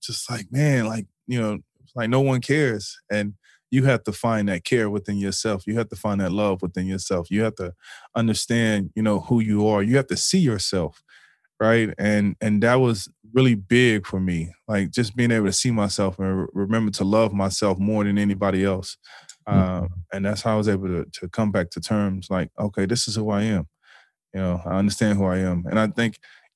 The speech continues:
Speaker 1: you know, for us athletes, we put that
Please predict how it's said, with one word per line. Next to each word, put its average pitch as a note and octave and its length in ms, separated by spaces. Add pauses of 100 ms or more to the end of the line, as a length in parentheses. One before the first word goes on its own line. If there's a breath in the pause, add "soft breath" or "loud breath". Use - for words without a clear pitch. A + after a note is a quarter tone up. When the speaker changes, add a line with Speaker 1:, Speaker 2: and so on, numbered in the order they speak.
Speaker 1:
you B2+ 80
know, A2+ 220
for G#2+ 340 (160)
us A#2+ 300
athletes, A2+ 680 (400)
we A2+ 460 (300)
put - 220 (200)
that G#2+ 480